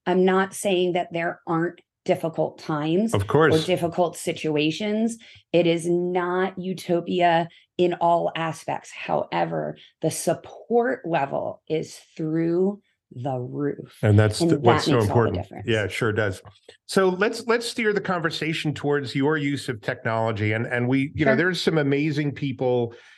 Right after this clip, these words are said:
Speaker 2: at the elementary level doing great things with music technology. I'd love to hear what you do, what tools you use, what your kind of overall philosophy of the place of technology in an
Speaker 1: Mm-hmm.
Speaker 2: elementary music program is.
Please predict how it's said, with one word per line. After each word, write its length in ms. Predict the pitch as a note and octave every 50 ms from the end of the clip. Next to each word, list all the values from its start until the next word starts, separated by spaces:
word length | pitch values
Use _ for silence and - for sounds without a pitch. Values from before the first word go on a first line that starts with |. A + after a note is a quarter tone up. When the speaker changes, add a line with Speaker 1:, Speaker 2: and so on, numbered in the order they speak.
| _ _
Speaker 2:
at 120 | - B2 G#2+
the 180 | C3+ B2+ B2
elementary 640 | A#2+ B2+ C3+ C3+ C3+ C3+ C3+ C3 - - B2+ A#2+ A2+
level 380 | A#2 A#2 A2+ A2+ A2+ G#2+ G#2+ G#2+
doing 340 | G#2+ B2+ A#2 A2+ A2+ A2 G#2+
great 340 | G2+ A#2 A#2 A#2+ A#2+ A2
things 400 | - - B2 A#2 A#2+ A#2+ A2 G2+
with 140 | A#2 A2 G#2
music 380 | A2 A2 A2 A2 G#2 A#2+ G2+ -
technology. 540 | - A#2 A2 A2+ A2 G#2+ G#2+ G#2 F#2+ A#2 B2+
I'd 180 | C#3 D#3+ G#3 G#3
love 160 | D4 B3+ -
to 100 | - F#3+
hear 220 | D3+ G3 F3+ E3
what 180 | D3+ C#3+ B2+ C3+
you 140 | D3+ E3 D#3
do, 180 | C#3+ E3 E3
what 200 | D3 C#3+ C3+ -
tools 400 | - - E3 E3 D#3+ D#3+ D#3 -
you 100 | E3 E3
use, 440 | D#3 D3 D#3 D#3+ E3 D#3+ D#3+ D3+ D3+ - - - - - -
what 220 | - D#3 D#3 D#3 D3+
your 300 | C#3+ D3+ D#3 D#3 D3+ D#3
kind 220 | - E3 D3+ C#3+
of 120 | C#3 C#3 B2 B2+
overall 540 | C#3 D3+ D#3+ D#3 C3 D#3 D#3 D3 C#3+ C#3+ C#3+
philosophy 760 | C#3+ - C3 A#2+ A#2+ A#2 B2 - - - C3 - C#3+ C3+
of 140 | C3 A#2 G#2
the 80 | G2+ G2+
place 520 | G2+ - - A2 G#2 B2 D#3 D3+ - - -
of 160 | - D3 -
technology 760 | - D#3+ D3+ - D3 C3+ C3+ C#3 C#3 A#2+ B2+ C#3 C3+ C3 B2
in 100 | B2 C3
an 100 | C3 C3
Speaker 1:
Mm-hmm. 20 | C3 C3
Speaker 2:
elementary 380 | A2 A2+ C#3 E3+ - - - A#2+
music 260 | A#2+ B2+ A2+ B2+ B2+ -
program 360 | C3 B2 B2 A#2+ B2+ A#2+ B2+
is. 180 | B2+ B2+ B2